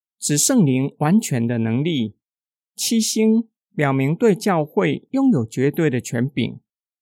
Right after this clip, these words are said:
基督这样说明自己与教会的光景有关。从基督对教会的责备，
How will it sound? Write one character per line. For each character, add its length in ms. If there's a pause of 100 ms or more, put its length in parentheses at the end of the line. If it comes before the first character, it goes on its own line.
(200)
基 160
督 180
这 140
样 140
说 260
明 240
自 180
己 340 (280)
与 140
教 260
会 220
的 60
光 280
景 160
有 160
关。 480 (640)
从 400
基 180
督 260
对 200
教 280
会 180
的 80
责 220
备， 420